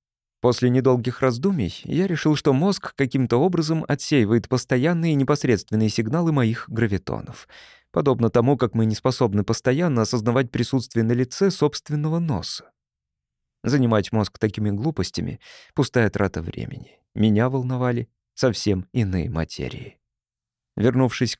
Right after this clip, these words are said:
креслу, которое внезапно превратилось в наблюдательный пункт за жизнью Вселенной, я плюхнулся в него и пустился в путешествие за пределы Земли.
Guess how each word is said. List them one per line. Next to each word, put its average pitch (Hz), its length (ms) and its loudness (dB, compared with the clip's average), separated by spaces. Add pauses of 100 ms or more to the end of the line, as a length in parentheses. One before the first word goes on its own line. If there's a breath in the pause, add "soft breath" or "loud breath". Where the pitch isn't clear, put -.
креслу, 175 400 0
которое 113 320 2
внезапно 113 480 2
превратилось 113 580 0
в 107 60 0
наблюдательный 123 640 2
пункт 117 320 0
за 107 200 2
жизнью 104 360 0
Вселенной, 165 760 -2 (100)
я 110 200 4
плюхнулся 151 640 -2
в 139 60 -6
него 139 300 0 (320)
и 151 100 0
пустился 117 520 -2
в - 80 -4
путешествие 127 880 -4 (420)
за 113 200 0
пределы 90 500 -2
Земли. - 500 -10